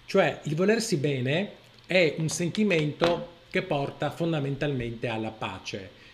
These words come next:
per cui che porta a un sentimento di serenità, a un sentimento dove noi, eh, ci sentiamo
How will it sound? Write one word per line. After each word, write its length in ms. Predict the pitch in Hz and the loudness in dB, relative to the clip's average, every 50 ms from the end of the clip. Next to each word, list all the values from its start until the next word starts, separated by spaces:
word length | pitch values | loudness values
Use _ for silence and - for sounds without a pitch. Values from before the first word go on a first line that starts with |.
| - - | -18 -8
per 140 | - 143 131 | -6 -4 -2
cui 140 | 127 170 160 | 0 0 0
che 120 | 196 196 | 0 -2
porta 580 | - - 190 190 196 190 190 - 202 190 190 - | 0 2 2 4 4 2 2 0 0 0 0 -2
a 160 | 165 160 165 | -2 -2 0
un 300 | 160 156 147 143 143 - | 0 0 0 -2 -2 -4
sentimento 960 | - - - 196 196 185 190 196 196 185 160 147 143 139 139 135 - 160 156 | -6 -6 -2 0 0 0 0 -2 0 0 0 0 0 0 -2 -2 0 0 0
di 320 | 156 131 123 139 143 151 147 | 0 0 0 0 0 0 -2
serenità, 880 | - - 156 151 143 143 143 139 135 139 - 180 160 123 98 85 - - - - | -2 0 2 2 4 4 4 4 4 2 2 0 0 0 -2 -6 -12 -16 -12 -8
a 140 | - 143 147 | -4 -2 0
un 300 | 143 139 131 127 123 120 | 0 0 0 0 0 -2
sentimento 1000 | 113 - - 180 170 160 - 190 180 170 160 151 139 139 - - 175 175 170 - - - - - - | -2 -2 -2 -2 -2 -2 0 0 2 4 4 4 2 0 0 0 0 0 0 -4 -8 -14 -18 -16 -10
dove 280 | - 135 160 175 170 175 | -2 2 2 2 4 2
noi, 560 | 165 160 160 165 170 175 180 180 175 - - - | 2 2 2 2 4 4 4 2 2 -2 -6 -8
eh, 280 | 131 127 127 127 127 127 | -4 -4 -2 -2 -2 -2
ci 100 | - 160 | -4 -4
sentiamo 800 | 147 - 165 165 151 - - 175 175 175 175 175 170 175 170 - | -2 -2 -2 -2 -2 0 0 0 0 0 0 0 0 0 -2 -4